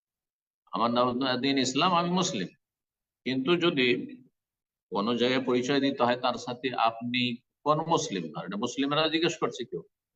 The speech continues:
যে, "আপনি কোন মুসলিম? আপনি দেওবন্দি মুসলিম, না বেরলভি মুসলিম, না জামাতি ইখওয়ানি মুসলিম, না আপনি সালাফি আহলে হাদিস মুসলিম?"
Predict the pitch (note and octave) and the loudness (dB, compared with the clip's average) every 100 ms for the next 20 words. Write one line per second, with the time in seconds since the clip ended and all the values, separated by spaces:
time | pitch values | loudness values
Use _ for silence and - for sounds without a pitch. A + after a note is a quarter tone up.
0 | _ C3 C#3+ D#3+ E3 E3+ E3 C#3+ C#3+ C3+ | _ -2 0 2 2 4 4 4 2 2
1 | C3 C#3 C3+ C3+ C#3 C#3+ C#3+ D3+ C#3+ D3 | 2 2 2 2 4 2 2 0 0 0
2 | C#3+ C#3 C3+ B2+ C3+ C3+ C3+ C3+ C3+ C3+ | -2 0 0 0 2 2 2 0 0 0
3 | - C3+ C3 C3 - _ _ _ _ B2+ | 0 2 2 0 -8 _ _ _ _ -2
4 | C3 C3+ C#3 C#3+ C#3 C3 C3+ C#3 C#3 C#3 | 0 2 4 2 2 -2 0 0 2 2
5 | C#3 C3+ C#3 C#3 C3+ C3+ C3+ C3+ B2+ C3 | 0 -2 -4 -2 0 2 0 -2 0 0
6 | A#2+ C3 G2 B2 C3 B2+ B2+ A#2 A2+ - | 2 0 0 0 0 -2 -2 -4 -8 -8